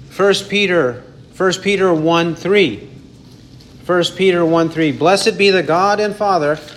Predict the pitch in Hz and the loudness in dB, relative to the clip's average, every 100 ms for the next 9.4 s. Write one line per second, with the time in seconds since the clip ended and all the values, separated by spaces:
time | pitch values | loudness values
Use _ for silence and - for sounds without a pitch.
0 | - - 165 160 147 170 220 208 233 233 | -10 -2 2 2 2 2 2 0 -4 -8
1 | - 156 147 175 - 170 147 180 196 226 | -6 -2 0 -2 -2 -2 -2 0 0 2
2 | 240 226 185 156 175 147 - 165 247 226 | 0 -2 -4 -2 -2 -4 -2 0 0 2
3 | 202 160 - 160 165 - - - - 156 | 0 0 0 -4 -4 -10 -20 -20 -4 0
4 | 165 - - 190 262 285 196 165 147 175 | 0 0 -2 0 2 2 0 0 2 0
5 | - - - - - - - - 196 185 | -4 -12 -18 -20 -20 -20 -20 -2 2 2
6 | 170 185 190 185 165 170 165 170 156 156 | 2 2 2 2 2 0 0 0 2 0
7 | 143 127 135 147 - 170 147 151 185 196 | -2 -4 -2 -2 -2 -2 0 2 2 0
8 | 196 196 226 220 180 156 208 240 262 - | 0 -2 -4 -4 -2 -2 -4 -4 -8 -4
9 | 160 160 170 - | -2 0 -2 -8